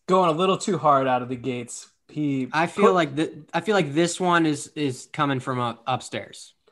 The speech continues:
Speaker 2: I don't know if this is a Dave
Speaker 1: Yeah,
Speaker 2: move.
Speaker 1: I mean, he pushed Jansen with the five outs. We've talked about that. And then the back-to-back, of course.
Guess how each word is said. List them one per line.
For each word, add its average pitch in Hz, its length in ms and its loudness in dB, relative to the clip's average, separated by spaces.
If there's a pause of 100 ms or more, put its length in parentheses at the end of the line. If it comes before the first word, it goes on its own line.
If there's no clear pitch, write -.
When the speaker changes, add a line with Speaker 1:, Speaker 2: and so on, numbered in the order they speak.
(100)
Speaker 2:
I 135 120 -2
don't 147 120 0
know 139 120 4
if 123 80 -2
this 127 180 -6
is 123 80 -8
a 120 60 -4
Dave 113 260 -4
Speaker 1:
Yeah, 110 80 -10
Speaker 2:
move. 104 140 -10
Speaker 1:
I 131 80 -12
mean, 147 160 -6
he 160 100 -6
pushed - 560 0
Jansen 151 680 -4 (280)
with 139 120 -12
the 139 80 -10
five 143 360 2
outs. 127 280 0
We've 123 140 -6
talked 127 300 -2
about 120 340 -6
that. 127 200 -4
And 143 140 -2
then 156 120 -2
the 143 60 0
back-to-back, 123 680 0
of 127 180 -12
course. 113 520 -10